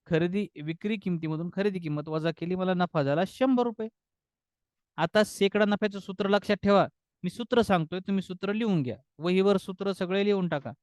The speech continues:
काय आहे सूत्र? तर शेकडा नफा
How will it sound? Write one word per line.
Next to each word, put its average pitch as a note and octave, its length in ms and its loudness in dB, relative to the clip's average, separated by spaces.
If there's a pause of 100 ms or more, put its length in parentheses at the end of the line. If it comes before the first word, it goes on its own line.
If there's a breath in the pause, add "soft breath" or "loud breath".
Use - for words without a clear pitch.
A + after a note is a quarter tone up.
(440)
काय E3+ 160 4
आहे F3 280 4
सूत्र? E3+ 540 0 (420)
तर F#3+ 220 6 (1300)
शेकडा E3 840 0
नफा D3+ 580 -2